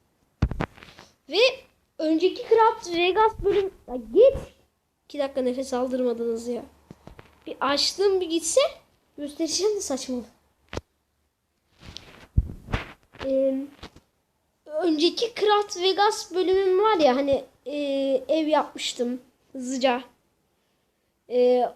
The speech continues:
ona çok güzel, e, izlenmiş yani. Ha, teşekkür ederim size de. Bayağı izlenmiş yani. Hedefimden fazla çıktı. Hiç bilmiyordum. Roblox'ta birkaç gün sonra atacağım.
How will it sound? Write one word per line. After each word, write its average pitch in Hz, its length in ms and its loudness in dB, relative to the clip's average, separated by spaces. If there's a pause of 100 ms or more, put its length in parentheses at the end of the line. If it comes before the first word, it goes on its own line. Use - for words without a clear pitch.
(580)
ona 370 380 4
çok 480 300 4
güzel, 403 320 4 (220)
e, 302 340 -2
izlenmiş 311 840 0
yani. 220 440 -2 (560)
Ha, 226 120 -14
teşekkür 294 460 -4
ederim 285 380 0
size 254 340 0
de. 392 300 -4
Bayağı 370 340 6
izlenmiş 254 500 -2
yani. 220 240 -4 (380)
Hedefimden 339 640 0
fazla 349 400 2
çıktı. - 280 -12
Hiç 330 340 -4
bilmiyordum. 320 420 2 (1120)
Roblox'ta 392 640 2 (560)
birkaç 392 460 -2
gün 392 160 -2
sonra 381 320 -2
atacağım. 330 420 -2